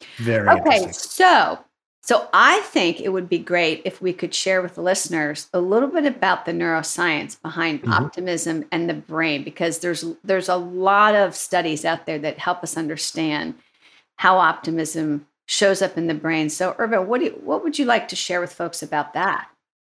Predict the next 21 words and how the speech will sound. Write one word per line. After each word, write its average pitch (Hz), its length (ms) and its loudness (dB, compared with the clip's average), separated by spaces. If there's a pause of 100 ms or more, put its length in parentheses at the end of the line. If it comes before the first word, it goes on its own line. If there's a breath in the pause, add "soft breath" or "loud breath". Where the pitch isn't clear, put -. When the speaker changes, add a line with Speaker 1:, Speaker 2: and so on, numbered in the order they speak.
(120)
Speaker 1:
Yeah, 170 140 6
it's 170 140 2
really 214 240 2
interesting, 113 440 0
you 117 120 2
know, 120 120 0
because 127 360 -2
there 139 100 0
has 165 280 -4
been 156 160 0
a 127 40 4
lot 113 180 2
of 107 100 0
research 104 600 -4
on 104 440 -4
the 117 80 -6
brain 110 320 0
and, 104 300 -4
and 110 180 -6
optimism. 101 720 -6
And, 120 420 -2